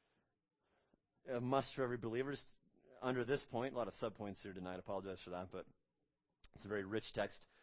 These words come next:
Um, four quick thing, five quick things on, okay, how do we do that? If you've never heard of this conflict resolution stuff before, ways that we go and be reconciled. Number one, we go by preparing our heart. We go by preparing our heart, getting the log out of our own eye,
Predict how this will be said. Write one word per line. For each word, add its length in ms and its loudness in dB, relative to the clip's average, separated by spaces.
Um, 220 -2
four 160 6
quick 220 0
thing, 260 2
five 300 4
quick 160 2
things 260 2
on, 120 4
okay, 180 2
how 180 6
do 80 8
we 100 2
do 200 2
that? 260 2
If 140 -6
you've 100 -4
never 220 4
heard 200 2
of 60 -6
this 140 -6
conflict 380 -2
resolution 440 -4
stuff 220 -4
before, 360 -4
ways 360 6
that 120 0
we 140 -2
go 300 10
and 80 2
be 100 0
reconciled. 640 2
Number 180 4
one, 180 6
we 80 2
go 300 6
by 100 6
preparing 460 0
our 100 -2
heart. 320 2
We 60 -8
go 240 8
by 140 4
preparing 500 0
our 180 4
heart, 280 -2
getting 220 -2
the 60 -4
log 240 2
out 100 -2
of 100 -12
our 120 -6
own 140 -4
eye, 360 4